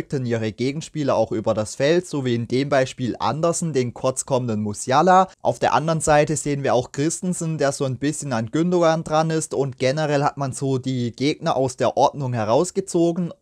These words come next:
Ein bisschen hinter der Anzeige versteckt ist, dass Sané eben Mähle etwas tiefer gebunden hat, während Ba auf der anderen Seite etwas höher stand, um eben Druck auf Raum auszuüben.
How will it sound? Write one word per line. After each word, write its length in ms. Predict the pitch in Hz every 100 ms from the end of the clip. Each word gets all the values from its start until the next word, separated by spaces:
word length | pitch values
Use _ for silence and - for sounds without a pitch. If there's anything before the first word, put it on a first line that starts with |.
| _
Ein 160 | - 101
bisschen 360 | 123 123 139 123
hinter 240 | 117 104
der 160 | 95 98
Anzeige 480 | 135 165 143 143
versteckt 480 | 143 147 - 135 -
ist, 260 | 120 123 117
dass 180 | 110 -
Sané 360 | 110 120 139
eben 320 | 110 117 107
Mähle 420 | 104 117 135 135 113
etwas 320 | 104 107 -
tiefer 320 | 143 147 175
gebunden 500 | 151 143 147 143 139
hat, 260 | 143 127 117
während 420 | 110 113 120 -
Ba 220 | 110 123
auf 180 | 127 -
der 140 | 113
anderen 260 | 80 127 123
Seite 500 | - 120 117 120 107
etwas 380 | 104 - 107 -
höher 200 | 135 156
stand, 380 | - 143 139 -
um 220 | 113 113
eben 300 | 110 107 107
Druck 260 | - 131
auf 280 | 101 101 -
Raum 180 | 110 143
auszuüben. 800 | 175 175 - 175 170 175 165 185